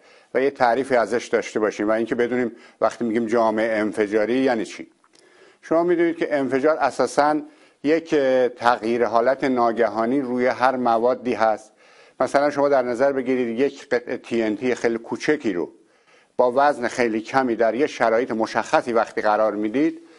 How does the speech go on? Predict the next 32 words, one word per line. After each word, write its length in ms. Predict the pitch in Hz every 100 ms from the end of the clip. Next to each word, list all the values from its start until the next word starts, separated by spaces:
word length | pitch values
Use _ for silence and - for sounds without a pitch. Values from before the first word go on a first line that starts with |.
| - - _ -
این 180 | 190
تی 160 | 160 156
ان 100 | 143
تی 120 | 147
وقتی 280 | 139 147 139
تبدیل 460 | - 127 123 175 147
به 120 | 127
گاز 360 | 123 117 101
می‌شه، 340 | 113 104 156 156 - _ _ -
یک 360 | 135 165 170 143 120 120 - - -
انفجاری 760 | 135 127 123 127 139 175 185
رخ 240 | 170 170 151
می‌ده 180 | 151
که 340 | 147 151 147 147 - - _
شرایط 600 | - - 127 127 131 160 139
و 80 | 117
بیرونش 540 | 117 123 127 175 180
رو 220 | - 160
تغییر 500 | 156 135 120 117 117
شکل 380 | 113 131 120 95
می‌ده. 340 | 90 76 - - _ _ _ _ _ -
توی 180 | 202 208
جامعه 360 | 165 165 160
هم 100 | 170
وقتی 220 | 160 - 143
صحبت 480 | - 139 143 160
از 260 | 131 110 - _
شرایط 460 | - 123 120 117 123
انفجاری 580 | 110 104 104 110 107 104
می‌کنیم، 460 | 104 - 117 147
همین 320 | 151 160 123
وضعیته. 600 | 98 85 80 82 78 -